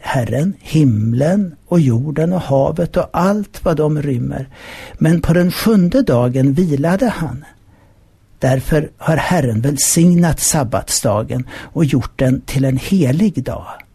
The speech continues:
Så låter slutet på det fjärde budet, så som det står i vår bibel. Du kan också välja att ta emot den välsignelsen. Vi har en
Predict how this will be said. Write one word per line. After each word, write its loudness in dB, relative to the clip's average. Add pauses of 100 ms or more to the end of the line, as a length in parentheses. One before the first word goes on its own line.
(920)
Så -2
låter 0
slutet -4
på 0
det 0
fjärde 0
budet, -6 (300)
så -2
som 0
det -2
står 0
i 2
vår 2
bibel. -6 (600)
Du -6
kan 0
också -2
välja 0 (160)
att -4
ta -2
emot -4
den 2
välsignelsen. -4 (2500)
Vi -4
har 4
en 2